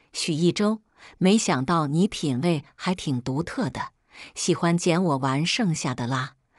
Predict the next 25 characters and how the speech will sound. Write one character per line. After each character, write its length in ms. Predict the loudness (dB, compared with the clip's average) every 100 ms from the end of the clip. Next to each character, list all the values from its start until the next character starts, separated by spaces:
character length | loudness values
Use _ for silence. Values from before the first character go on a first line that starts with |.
| -20 -8
他 140 | -2
的 100 | -2
话 380 | 0 0 -2 -2
未 140 | -4 -2
说 240 | 0 -2
完， 400 | -2 -2 -4 -8 _ _ _ _ _ _ _ _
我 120 | 0
的 80 | 2
眼 260 | 2 0 0
前 400 | -2 0 0 -4 -10 _
忽 220 | -2 0
然 200 | 2 0
闪 300 | 0 -2 -2
过 160 | -2 -2
一 140 | -2
道 160 | -4 -4
人 280 | -2 -2
影。 200 | -4 -8 -12 _ _ _ _ _ _ _
许 180 | -4 0
一 220 | 4 4
舟 280 | 4 2 4
怒 220 | 4 4
吼 240 | 2 -2 -2
一 180 | 0 0
声， 340 | 0 -2